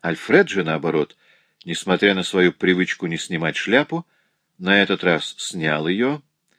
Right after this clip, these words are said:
отвесил глубокий поклон отсутствующему принцу, воскликнув: «Принц,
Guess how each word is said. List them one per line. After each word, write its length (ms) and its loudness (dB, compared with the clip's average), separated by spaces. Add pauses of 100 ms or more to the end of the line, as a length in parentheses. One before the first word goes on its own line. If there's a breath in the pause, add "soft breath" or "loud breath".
(120)
отвесил 580 2
глубокий 540 0
поклон 640 2
отсутствующему 1040 -4
принцу, 560 -4 (340)
воскликнув: 880 -4
«Принц, 760 0